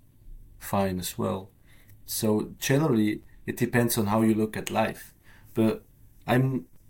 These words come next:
I don't feel like I will, what you said is to ha-, keep a certain distance, you know. I don't think this is necessary. I feel you can try to, um,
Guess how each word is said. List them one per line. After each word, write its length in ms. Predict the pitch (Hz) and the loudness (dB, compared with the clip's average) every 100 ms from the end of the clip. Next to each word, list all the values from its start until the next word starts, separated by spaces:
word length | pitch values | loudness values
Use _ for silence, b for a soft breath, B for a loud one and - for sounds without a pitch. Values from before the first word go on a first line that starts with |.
| - - - - - - | -20 -20 -20 -20 -14 -4
I 100 | 117 | -2
don't 400 | 143 165 202 - - | 2 0 0 -8 -14
feel 420 | - - 156 156 | -10 -6 0 2
like 340 | 139 113 113 - | 4 2 0 -6
I 140 | 110 120 | -2 0
will, 460 | 120 113 107 101 - - _ _ - - - - - - | 2 2 2 -2 -10 -20 _ _ -20 -20 -20 -20 -18 -6
what 220 | 113 - | -6 0
you 80 | 135 | 0
said 300 | - 127 117 | 2 4 6
is 220 | 110 - | 4 2
to 380 | - 110 107 107 - - | -4 -2 -2 -2 -8 0
ha-, 200 | 117 - | 0 0
keep 220 | - 143 | 0 0
a 60 | 120 | 2
certain 420 | - 127 123 107 | 2 0 2 0
distance, 680 | - 123 - - 156 - - | 4 4 4 -2 -2 -2 0
you 80 | 117 | 0
know. 320 | 123 131 131 - - b b b b | 2 0 -4 -16 -20 b b b b
I 80 | 117 | 0
don't 220 | 175 196 | 2 2
think 260 | - 151 139 | 2 2 2
this 160 | 139 | -2
is 160 | 123 - | 0 -2
necessary. 800 | 104 113 - 151 110 95 98 - - - | -4 -4 -6 -4 -2 -2 -4 -8 -20 -16
I 80 | - | -6
feel 260 | - 185 | 2 4
you 80 | 170 | 4
can 220 | 147 113 | 0 -4
try 280 | - 127 123 | -2 0 2
to, 320 | 120 113 110 - b b b b b - - | 2 0 0 -2 b b b b b -20 -12
um, 440 | 107 104 104 101 | -6 -2 -2 -4